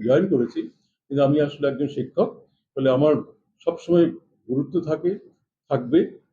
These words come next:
সেটা হচ্ছে কি শিক্ষা এবং গবেষণার প্রতি। যেভাবে হোক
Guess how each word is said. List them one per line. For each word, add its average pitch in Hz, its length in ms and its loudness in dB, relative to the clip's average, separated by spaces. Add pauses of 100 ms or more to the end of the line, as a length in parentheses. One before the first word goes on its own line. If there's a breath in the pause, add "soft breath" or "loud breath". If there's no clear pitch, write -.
সেটা 147 140 0
হচ্ছে 143 200 0
কি 139 80 -8
শিক্ষা - 360 -4
এবং 135 440 0 (220)
গবেষণার 156 460 4
প্রতি। 190 300 -2 (460)
যেভাবে 156 760 4 (640)
হোক 175 420 2